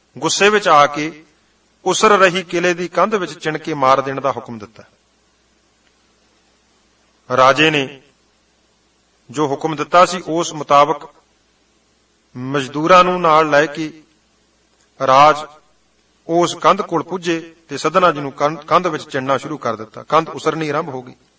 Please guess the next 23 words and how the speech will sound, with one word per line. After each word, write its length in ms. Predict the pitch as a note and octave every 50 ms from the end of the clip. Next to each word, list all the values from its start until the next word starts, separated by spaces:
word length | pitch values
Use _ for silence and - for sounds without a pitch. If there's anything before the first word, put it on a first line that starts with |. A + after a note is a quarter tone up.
| _ _ _ _ _ _ _ _ _ _ _ _ _ _ _ _ F3
ਉਧਰ 280 | F#3+ G#3 G3+ A#3 G#3+
ਸਧਨਾ 340 | - F3 F#3 G3 A3+ A#3+ A#3+
ਜੀ 120 | F#3+ F#3+
ਨੇ 160 | G3 F#3+ F#3 F3+
ਅੰਤਰ 240 | F3 F3+ F3+ G#3
ਆਤਮਾ 480 | G3+ - E3 D#3+ D#3 D#3+ D#3+ E3 E3+ E3
ਵਿਖੇ 260 | D#3 D3 C#3+ - D#3
ਪ੍ਰਭੂ 280 | C#3+ - E3 E3+ G3 G#3
ਜੀ 120 | E3+ E3
ਅੱਗੇ 220 | D3+ C3+ C#3+ D3+ D3+
ਅਰਦਾਸ 420 | C#3 B2+ C3 B2 C3+ D3+ - -
ਕਰਨੀ 320 | D#3 D#3 C#3+ C#3 D3 C#3+
ਆਰੰਭ 200 | C3+ C3+ D#3+ F3
ਕਰ 200 | D3+ - C#3 B2
ਦਿੱਤੀ 300 | B2 B2+ A2+ - - C3+
ਕਿ 260 | B2+ - - B2+ A#2+ - A#2
"ਹੇ 100 | C3+ D#3
ਦੀਨਾ 320 | C#3 C3+ B2+ B2+ C3+ C3
ਬੰਧੂ, 480 | B2 - B2+ C3+ C3+ B2+ A#2 A#2 - _ _
ਪਤਿਤ 200 | - D3+ C#3+ D3
ਪਾਵਨ, 440 | D3+ _ - C3+ B2 A#2+ A2+ A#2+ C3 - -
ਭਗਤ 220 | C#3+ B2 D3+ D#3
ਵਸ਼ਲ, 360 | D#3+ C#3+ B2 - - B2 A#2